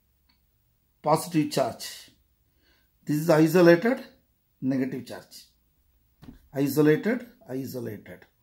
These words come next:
Positive charge, negative charge. Now here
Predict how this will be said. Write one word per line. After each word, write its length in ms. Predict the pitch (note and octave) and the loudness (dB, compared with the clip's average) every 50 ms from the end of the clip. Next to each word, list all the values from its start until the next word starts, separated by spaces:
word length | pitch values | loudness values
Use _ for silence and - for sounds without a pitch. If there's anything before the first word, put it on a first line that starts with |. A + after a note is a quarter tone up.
| _ _ _ _ _ _ _ _ _ _ _ _ _ _ _ _ _ _ _ _ _ _ _ _ _ _ _ _ _ _ | _ _ _ _ _ _ _ _ _ _ _ _ _ _ _ _ _ _ _ _ _ _ _ _ _ _ _ _ _ _
Positive 420 | - C3+ C3+ - - D#3 C3 B2+ | -6 -6 -4 -4 -6 -8 -8 -6
charge, 300 | - D3 F#3+ A#3+ - - - - _ _ _ _ _ _ _ _ _ - | -4 -2 -4 -4 -4 -8 -18 -20 _ _ _ _ _ _ _ _ _ -16
negative 300 | D3 B2+ G#2+ A2+ A2 G2+ | -16 -14 -14 -14 -16 -18
charge. 640 | - D#2+ - - _ - _ _ _ - - - - - - _ _ _ _ _ _ _ _ - | -18 -20 -20 -20 _ -20 _ _ _ -20 -20 -20 -20 -20 -20 _ _ _ _ _ _ _ _ -4
Now 340 | - - A3 B3 A#3 A#3 B3+ | 2 6 6 8 8 6 4
here 320 | A#3 - - A3+ A3+ A3+ | 2 4 4 4 4 4